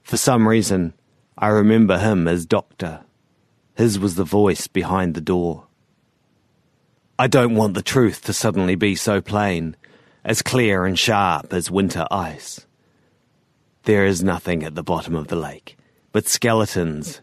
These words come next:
and dead cars. I remember now, and wish I did not. "No,"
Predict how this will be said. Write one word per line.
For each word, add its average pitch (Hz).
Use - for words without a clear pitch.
and 87
dead 90
cars. 80
I 98
remember 95
now, 87
and 92
wish 90
I 82
did 87
not. 82
"No," 95